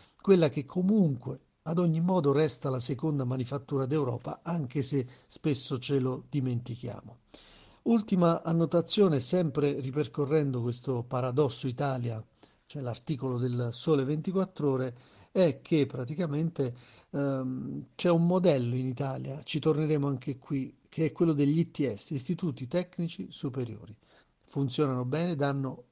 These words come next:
oltre l'ottanta per cento del placement, cioè otto su dieci ragazzi che escono dall'I T S trovano immediatamente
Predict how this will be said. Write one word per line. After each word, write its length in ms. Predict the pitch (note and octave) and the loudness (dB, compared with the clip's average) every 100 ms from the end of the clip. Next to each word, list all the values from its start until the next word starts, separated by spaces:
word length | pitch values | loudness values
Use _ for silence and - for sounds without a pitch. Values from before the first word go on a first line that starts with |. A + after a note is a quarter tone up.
| _ - | _ 0
oltre 360 | E3+ E3 C#3 | 2 0 -2
l'ottanta 640 | B2 B2 B2 F#3 G3+ F#3 | -2 -2 -2 0 0 0
per 180 | D3 C3+ | -2 -4
cento 400 | - D#3+ D#3+ D3 | -6 -6 -4 -4
del 240 | B2+ C3 B2 | -2 -2 -4
placement, 640 | - C#3 A2+ B2 A#2 G#2 - | -2 0 -2 -6 -8 -10 -10
cioè 200 | D3 C3+ _ | -8 -8 _
otto 340 | - E3 E3 C3 | 0 0 0 -10
su 160 | C3+ | -8
dieci 440 | A#2+ C3+ B2+ - A2+ _ _ _ - | -2 -2 -2 -6 -14 _ _ _ -6
ragazzi 460 | C3 D3 B2 - | -4 -2 -4 -8
che 120 | B2 | -8
escono 260 | D3 - C3 | -8 -4 -4
dall'I 240 | C3 D#3 | -2 -2
T 140 | E3 C#3+ | 0 -2
S 180 | A#2+ C3+ | -2 -4
trovano 500 | C3+ C#3+ C3 B2 B2 - _ | -2 0 0 -2 -6 -14 _
immediatamente 1000 | C3+ C3+ C3+ C3+ C#3+ D3 D3 B2 C3+ - | 0 0 0 0 0 0 -2 -2 -6 -8